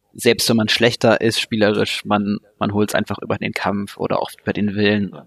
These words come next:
die Kaltschnäuzigkeit. Und, äh, dazu, zu dem Heimspiel gibt's ja auch noch zu sagen, gegen wen, ähm, dass Daniel Meyer schon gar nicht mehr auf der Bank saß, sondern, äh, seinen Bruder da übernommen hatte,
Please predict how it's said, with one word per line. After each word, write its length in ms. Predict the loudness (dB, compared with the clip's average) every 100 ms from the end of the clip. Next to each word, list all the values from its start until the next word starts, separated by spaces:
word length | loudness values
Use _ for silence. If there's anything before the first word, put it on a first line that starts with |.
| -12
die 60 | -4
Kaltschnäuzigkeit. 1080 | 0 0 0 -2 -2 -4 -4 -2 0 0 -2 -12 -12 -14 _ 0
Und, 360 | 0 2 -2
äh, 240 | -2 0 2
dazu, 380 | 0 0 -2 -2
zu 180 | 0 0
dem 140 | 2
Heimspiel 260 | 0 0 0
gibt's 180 | 2
ja 80 | 2
auch 60 | 2
noch 140 | 0
zu 140 | -4 -6
sagen, 320 | -2 0 0
gegen 280 | 0 -2 0
wen, 380 | 0 2 -2 0
ähm, 360 | 0 2 0 -2
dass 240 | -4 -2
Daniel 280 | 0 0 0
Meyer 260 | 2 2 2
schon 180 | -2
gar 120 | -2 -2
nicht 120 | -2
mehr 120 | -6
auf 80 | -4
der 100 | -2
Bank 320 | 0 -2 -6 _
saß, 420 | 0 4 4 0 -4
sondern, 420 | -4 -4 -4 -6 -12 -8
äh, 120 | -6
seinen 260 | -2 -2 -2
Bruder 340 | -2 2 4
da 120 | 4
übernommen 540 | 4 2 2 2 2 -2
hatte, 500 | 0 2 2 0